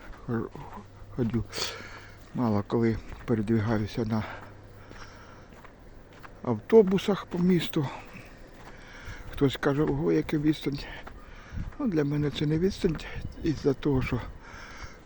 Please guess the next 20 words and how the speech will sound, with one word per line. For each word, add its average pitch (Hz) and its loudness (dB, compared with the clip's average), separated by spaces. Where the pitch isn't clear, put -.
робота 160 4
була 165 4
така, 160 4
приходилось 120 2
дуже 147 4
багато 117 2
ходити 110 -2
пішки. - -2
До 143 8
цього, 143 6
я 127 2
ж 127 0
казав, 131 4
до 127 4
того, 135 4
як 123 4
працювати 123 -2
на 120 6
желе-, 120 0
залізниці, 131 4